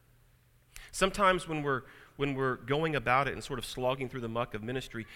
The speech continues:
God will be at work and he will use us and work through us.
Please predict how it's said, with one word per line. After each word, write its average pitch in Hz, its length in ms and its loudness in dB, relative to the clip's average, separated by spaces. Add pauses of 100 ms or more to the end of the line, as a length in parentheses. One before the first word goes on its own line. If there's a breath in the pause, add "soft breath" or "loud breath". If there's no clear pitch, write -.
(240 loud breath)
God 165 440 6
will 143 140 -2
be 147 200 -2
at 131 140 -2
work 165 380 2
and 139 140 2
he 156 120 -4
will 135 200 -4
use 156 360 -6
us 156 280 -2
and 139 180 -2
work 143 220 0
through 160 340 0
us. 160 300 -2